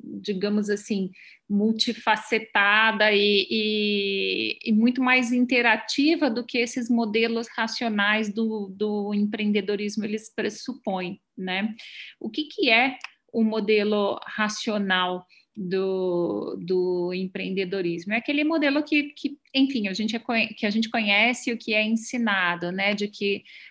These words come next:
o empreendedor, ele descobre uma oportunidade, tem uma oportunidade aí no mercado e, ou ele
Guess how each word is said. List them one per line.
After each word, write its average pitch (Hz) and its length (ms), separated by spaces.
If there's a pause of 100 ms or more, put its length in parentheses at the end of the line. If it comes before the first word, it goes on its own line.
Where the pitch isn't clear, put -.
o 208 200
empreendedor, 208 600
ele 202 200
descobre 220 680
uma 196 120
oportunidade, 196 720
tem 214 220
uma 208 140
oportunidade 180 1160 (340)
aí 175 340
no 180 140
mercado 190 880 (120)
e, 202 1040 (580)
ou 190 540
ele 190 400